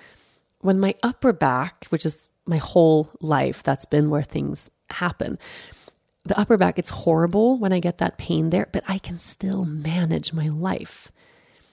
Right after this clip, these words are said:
I just, I look like a robot. I get really tense and stiff in my shoulders and my neck. And it's rare.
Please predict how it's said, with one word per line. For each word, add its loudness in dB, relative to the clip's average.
I 4
just, 0
I 4
look 4
like 0
a 4
robot. 4
I 2
get 0
really -2
tense -2
and -2
stiff -4
in -4
my -6
shoulders 2
and -4
my -6
neck. -2
And 6
it's 4
rare. 6